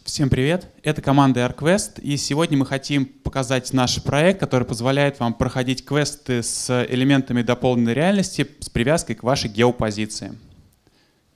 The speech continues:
Все помнят, как круто было, когда вышла Pokemon Go, когда толпы людей носились там за Пикачу, выбивали друг у друга стадионы, мерились коллекциями.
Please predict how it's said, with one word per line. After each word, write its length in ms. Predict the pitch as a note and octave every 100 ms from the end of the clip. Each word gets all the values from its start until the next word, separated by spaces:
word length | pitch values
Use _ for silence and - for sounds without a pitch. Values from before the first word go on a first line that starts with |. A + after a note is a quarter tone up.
| - _ _ - _ _ _ _ _ _ - - - _ _
Все 180 | - E3
помнят, 320 | E3 E3+ D#3+
как 200 | - C#3+
круто 260 | - D#3 D#3
было, 260 | A#2+ C#3 B2+
когда 540 | B2+ A#2 A#2 A#2+ A#2+
вышла 320 | A2+ C3 B2+
Pokemon 460 | A2+ - A#2+ A#2+ A#2+
Go, 160 | D#3+
когда 180 | F#3+ C3
толпы 380 | A#2+ C#3+ C3+ B2
людей 400 | B2 A#2 B2+ A#2
носились 480 | A#2 A#2+ C3+ A#2 G#2+
там 240 | A2 G#2+
за 80 | G#2
Пикачу, 760 | A2+ B2 - E3+ G3 G3 D3+ -
выбивали 600 | A#2 A2 A#2 B2+ B2 A2+
друг 180 | A#2
у 60 | A2+
друга 240 | A#2 A#2
стадионы, 520 | A2+ - G#2+ C#3+ F#3 C#3+
мерились 480 | C3 C3 A#2 A2
коллекциями. 840 | - A#2+ F3 G3 - D#3 C3+ A#2